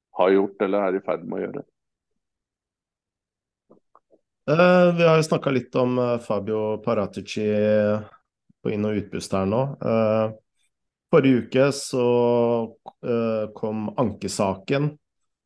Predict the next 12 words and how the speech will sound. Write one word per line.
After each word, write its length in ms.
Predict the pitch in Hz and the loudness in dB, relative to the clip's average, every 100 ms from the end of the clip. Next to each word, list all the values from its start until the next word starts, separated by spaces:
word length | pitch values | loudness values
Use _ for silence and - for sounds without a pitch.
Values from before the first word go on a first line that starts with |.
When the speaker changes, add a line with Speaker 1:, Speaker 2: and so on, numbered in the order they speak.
| _ - | _ -4
Speaker 2:
til, 420 | 120 110 113 113 | -4 -2 0 0
eh, 200 | 107 107 | 0 -2
Paratici 840 | 120 117 107 107 107 120 120 120 | 0 0 0 -4 -4 -2 2 2
og 380 | 113 110 110 - | 2 0 -2 -2
Agnelli 760 | 117 104 113 107 101 107 113 117 | -6 -2 -2 -2 -4 -2 0 -2
og 120 | - | -4
en 140 | 110 110 | -6 -6
rekke 240 | 110 107 | -8 -6
andre 640 | 120 104 95 92 104 104 101 | -4 -4 -4 -4 -4 -2 -4
Juventus, 840 | 104 101 98 90 - 95 - - | -4 -6 -8 -8 -8 -8 -8 -6
eh, 260 | 110 101 98 | -4 -4 -4
direktører. 960 | 98 98 104 101 - - 101 101 208 | -8 -4 -4 -4 -8 -4 -2 0 -4